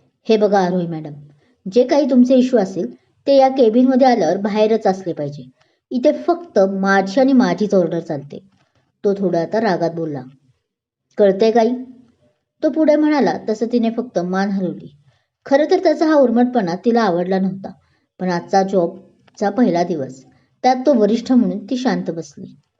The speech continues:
"कळते का काही?" त्याने परत तिच्यावर नजर रोखत विचारले. "येस, सर." तिने मान डोलवली. "सर,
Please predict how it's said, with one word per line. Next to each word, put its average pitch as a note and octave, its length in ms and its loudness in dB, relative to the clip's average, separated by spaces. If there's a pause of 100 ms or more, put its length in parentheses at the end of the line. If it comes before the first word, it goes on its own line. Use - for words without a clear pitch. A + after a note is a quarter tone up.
(800)
"कळते A3 340 4
का C4 120 2
काही?" A#3+ 440 0 (580)
त्याने F#3+ 220 -2
परत F#3+ 360 0
तिच्यावर E3+ 320 -4
नजर F#3+ 260 -2
रोखत F#3+ 320 -4
विचारले. G3+ 360 -12 (840)
"येस, G3+ 300 -2
सर." C#3+ 160 -10 (600)
तिने C#4 140 0
मान G#3 280 2
डोलवली. D#3 400 -4 (880)
"सर, G3+ 300 2